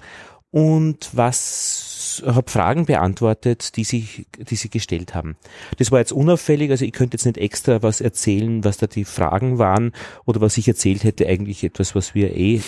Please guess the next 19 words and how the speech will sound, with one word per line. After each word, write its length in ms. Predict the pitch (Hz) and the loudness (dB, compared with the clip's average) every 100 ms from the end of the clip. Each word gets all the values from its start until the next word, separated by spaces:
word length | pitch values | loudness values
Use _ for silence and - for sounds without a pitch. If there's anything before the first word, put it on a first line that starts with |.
| - - - | -10 -14 -8
wissen 580 | 101 107 - - 107 | -4 -2 -2 0 0
und 340 | 107 101 90 - 92 | 0 -2 -4 -6 -2
es 140 | 110 | 0
waren 140 | 95 90 | 2 2
jetzt 340 | 90 - - 76 | 0 -4 -10 -14
Fragen, 440 | - 87 78 95 | -4 0 0 0
die 120 | 92 90 | 0 0
wir 140 | 92 | 2
auch 160 | 85 85 | 0 0
alle 180 | 90 | 0
beantworten 560 | 95 90 80 90 - 90 | 2 2 2 0 0 -2
könnten. 460 | - 85 - 87 78 - - - - - - - - _ _ _ _ _ _ | 0 -2 -2 -6 -8 -12 -20 -20 -20 -20 -20 -20 -20 _ _ _ _ _ _
Ich 420 | 151 151 - - 127 | -2 -2 -6 -4 2
war, 580 | 127 156 160 160 143 | 4 4 4 2 2
hab 180 | 143 143 | 2 0
vor 280 | - 160 143 | 0 2 2
einer 300 | 127 156 185 | 2 2 4
Woche 420 | 147 147 208 151 139 | 2 0 0 0 2
mit 340 | 131 127 | 0 0